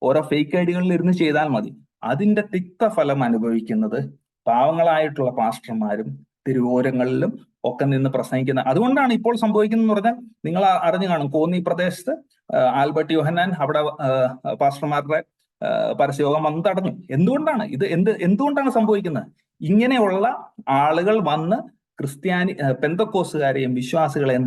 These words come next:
നാണി-, നാ-, നാറ്റിക്കുന്നു. നാറ്റിക്കുന്നതിന്റെ ഫലം അനുഭവിക്കുന്ന സാധാരണക്കാരായ വിശ്വാസികളാണ്. അപ്പോൾ നിങ്ങൾ ഈ സത്യം മനസ്സിലാക്കുക, ഇങ്ങനെ പറയുന്നവരെ തർജ്ജനം ചെയ്യുക.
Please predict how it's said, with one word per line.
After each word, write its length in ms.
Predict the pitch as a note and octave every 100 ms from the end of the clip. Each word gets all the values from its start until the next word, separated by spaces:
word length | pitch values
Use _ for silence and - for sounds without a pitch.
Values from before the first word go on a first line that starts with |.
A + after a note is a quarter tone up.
| A#2+
നാണി-, 640 | A#2 B2 C#3 D#3 E3 F3+ - C#3+
നാ-, 180 | C#3 B2+ B2 B2+
നാറ്റിക്കുന്നു. 520 | D3+ - E3 G#2 - _ _ _ _ -
നാറ്റിക്കുന്നതിന്റെ 720 | B2+ D#3+ G3 F3+ E3+ E3 E3+
ഫലം 400 | - C3+ D#3+ F3
അനുഭവിക്കുന്ന 520 | C3 B2 A#2+ B2 B2+ B2
സാധാരണക്കാരായ 720 | A2+ A#2+ C3 C3+ C3+ C3+ B2+ B2+
വിശ്വാസികളാണ്. 540 | A2+ A2+ A2+ G#2+ F#2+
അപ്പോൾ 380 | - F#3+ C4 - _ -
നിങ്ങൾ 240 | C#3 F3 A#3+
ഈ 40 |
സത്യം 320 | A3 F3 E3
മനസ്സിലാക്കുക, 640 | D3 A#2+ C3 A#2+ - E3+ A3 - _ -
ഇങ്ങനെ 280 | C#3 E3+ F#3+ E3+
പറയുന്നവരെ 720 | C#3+ D3+ D#3+ F3 F3+ C4 -
തർജ്ജനം 440 | C#3 C#3 D#3+ E3 C#3+
ചെയ്യുക. 340 | B2+ A2+ G#2+